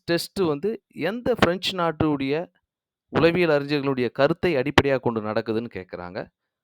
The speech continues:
ஆல்பர்ட் ஃபினேட், ஜுங், எரிக்சன், கேட்டல். நமக்கெல்லாம் தெரியும், நுண்ணறிவை அளவிடுவதற்கு இதுக்கு முன்னாடி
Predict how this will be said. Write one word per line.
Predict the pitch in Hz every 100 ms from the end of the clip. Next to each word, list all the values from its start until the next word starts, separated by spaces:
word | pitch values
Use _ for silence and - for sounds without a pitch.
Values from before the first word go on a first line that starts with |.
| -
ஆல்பர்ட் | 107 123 123 120 -
ஃபினேட், | 117 110 143 - - _ _ _ - 95 90
ஜுங், | 139 156 156 - _ _ 110
எரிக்சன், | 120 143 - 180 180 - _
கேட்டல். | - 104 - 80 82 - 117 _ _ -
நமக்கெல்லாம் | 123 127 156 156
தெரியும், | 156 143 139 170 _ _ - _ -
நுண்ணறிவை | 147 180 185 170 180 175
அளவிடுவதற்கு | 139 151 156 156 151 139 170
இதுக்கு | 147 139 139 139
முன்னாடி | 156 131 113